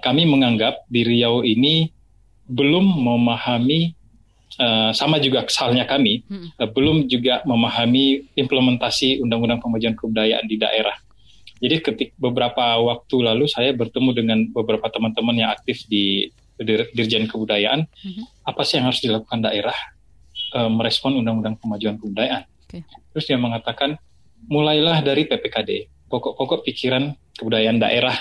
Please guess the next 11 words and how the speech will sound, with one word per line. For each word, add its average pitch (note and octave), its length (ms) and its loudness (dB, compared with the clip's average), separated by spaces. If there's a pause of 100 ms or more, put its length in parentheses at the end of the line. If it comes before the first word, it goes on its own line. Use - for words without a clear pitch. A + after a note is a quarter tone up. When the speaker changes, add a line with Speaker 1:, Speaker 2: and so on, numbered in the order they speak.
(160)
Speaker 1:
gitu - 160 -8
ya. G#2 160 -2
Jadi, C3 320 -2 (320)
eh, B2 160 -4
daerah A#2 320 2
mengusulkan C3+ 800 2 (160)
apa C#3 400 -2
yang C#3 320 2
ingin D#3 560 2 (480)
difokuskan C#3 2000 0
untuk B2+ 320 -2